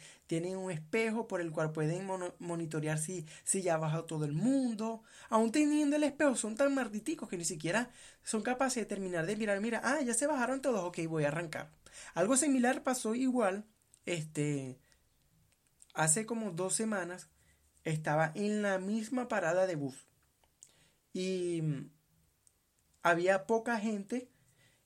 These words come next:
y había un, un, un hombre que se quiso, lo que pasa en estos buses es que como son muy largos, son de esos tipo acordeón. A veces cuando abren las puertas de atrás para que la gente desembarque,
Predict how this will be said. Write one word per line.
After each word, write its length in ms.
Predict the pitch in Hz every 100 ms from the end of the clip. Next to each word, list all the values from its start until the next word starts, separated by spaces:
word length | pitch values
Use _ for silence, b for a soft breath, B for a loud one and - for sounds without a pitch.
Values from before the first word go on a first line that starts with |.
| -
y 120 | 190
había 520 | 180 165 175 180 190
un, 460 | 190 220 226 240 214 285 - _
un, 460 | 196 214 220 220 226
un 220 | 214 226
hombre 380 | 214 196 240 240 b b -
que 140 | 190
se 160 | 196 170
quiso, 380 | 165 156 202
lo 120 | - 185
que 80 |
pasa 240 | 175 170 208
en 60 |
estos 200 | 220 220
buses 280 | 226 208 226
es 20 |
que 260 | 220 220 202 -
como 200 | 165 151
son 180 | 165 180
muy 100 | 214
largos, 440 | 202 151 156 160 - b b
son 220 | - 135
de 60 | 151
esos 440 | 156 - 180 180
tipo 260 | 156 151 151
acordeón. 800 | 143 131 - 135 151 240 139 127 _ _ _ b b b b
A 140 | 156
veces 360 | 160 160 156 196
cuando 320 | - 190 170
abren 220 | 170 190
las 120 | 226 220
puertas 380 | 202 196 208
de 80 | 220
atrás 280 | 220 208 175
para 240 | 156 147
que 80 | 143
la 100 | 139
gente 220 | 139 151
desembarque, 720 | 185 185 220 196 165 160 165